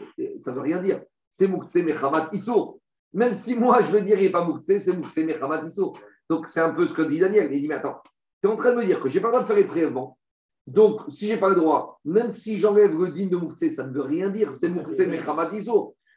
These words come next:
Et quelle est la réponse de Rachid ? Comme si quelqu'un va venir le faire et va faire le prélèvement, ce sera comestible, alors c'est pas vraiment Moukse Mechamat Issour. Il te dit, Shev Kozman Shilonit Kan Dia Moukse Issour Teveru Beasremidate,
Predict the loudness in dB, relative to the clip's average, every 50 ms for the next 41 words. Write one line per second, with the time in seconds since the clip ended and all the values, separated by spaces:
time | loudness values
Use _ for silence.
0 | _ _ 0 2 2 2 0 0 2 2 2 2 2 0 0 0 2 2 2 0
1 | -2 -4 -6 -10 -10 -12 -14 _ _ _ _ _ -4 0 2 2 2 2 0 -2
2 | 0 2 2 2 2 0 -2 -2 -2 -2 -2 -2 0 2 2 4 4 4 2 2
3 | 2 2 2 4 6 6 6 6 4 0 -2 -2 -2 -6 -14 _ _ _ _ _
4 | _ _ _ _ _ _ -2 -2 -2 0 0 0 2 4 4 4 2 0 -2 -4
5 | -2 0 0 2 2 0 2 2 0 0 0 0 -2 -4 -4 -4 -4 -6 -4 -4
6 | -4 -4 -2 -2 -2 -2 -4 -6 -8 -10 -8 -8 -8 -6 -6 -4 -2 -2 -2 -2
7 | -2 -2 -4 -4 -6 -6 -4 0 4 6 6 6 6 4 0 -2 -4 -4 -4 -4
8 | -2 -4 -4 -4 -2 0 0 -2 -2 -4 -10 -14 -16 -20 -20 _ _ _ _ _
9 | _ _ _ -6 -6 0 2 2 2 2 0 -6 -8 -10 -14 _ _ _ _ _
10 | -20 -2 2 4 4 4 2 0 0 2 2 2 2 2 0 0 0 0 0 0
11 | -2 -2 2 2 2 2 2 -2 -6 -4 -2 0 0 0 0 0 -2 -2 -4 -8
12 | -6 -4 -4 -2 -2 -4 -4 -2 -2 -2 0 0 0 0 -2 0 0 2 2 2
13 | 0 -2 -4 -4 -4 -4 -4 -4 -4 -2 -2 -2 -4 -4 -6 -10